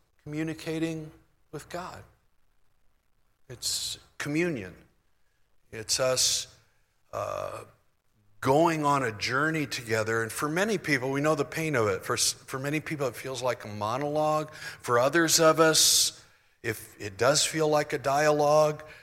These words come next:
I tell you, most of the time for me, it does feel like a monologue. I'm saying stuff, hoping in God's listening. But then when I really get in touch with the rooms, and I go, <sighs>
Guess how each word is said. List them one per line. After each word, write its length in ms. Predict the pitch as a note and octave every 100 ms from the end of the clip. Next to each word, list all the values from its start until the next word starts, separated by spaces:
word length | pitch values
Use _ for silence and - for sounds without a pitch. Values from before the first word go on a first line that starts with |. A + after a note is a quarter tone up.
| _ _
I 40 | A#2
tell 120 | B2+
you, 80 | G#2+
most 460 | A#2 B2+ E3 -
of 80 | E3+
the 40 | -
time 220 | D3 C#3+
for 140 | C#3
me, 160 | B2 B2+
it 140 | C3+
does 220 | A#2 A2+
feel 220 | - A#2+ A#2
like 180 | A2+
a 40 | A#2+
monologue. 640 | A#2+ B2 A#2 F#2+ F#2 F2
I'm 180 | A2 B2
saying 420 | - A2+ A2+ A#2
stuff, 380 | - A2 A2+ -
hoping 300 | A2 - G#2+
in 140 | G#2
God's 380 | G2 G2 G2+ G#2+
listening. 380 | C3+ D3+ C#3+ A2
But 120 | A2+
then 160 | C3+ C3+
when 120 | B2+
I 40 |
really 320 | C3 F3 G3
get 180 | C3+ C#3
in 140 | C3 A2+
touch 400 | - C#3+ - -
with 180 | B2
the 120 | B2+ A2
rooms, 680 | C3 E3 C#3+ A2+ A#2+ - - - _ _ _ _ _ -
and 100 | B2+
I 60 | B2+
go, 180 | B2 A#2 F3 E3 - -
<sighs> 60 | -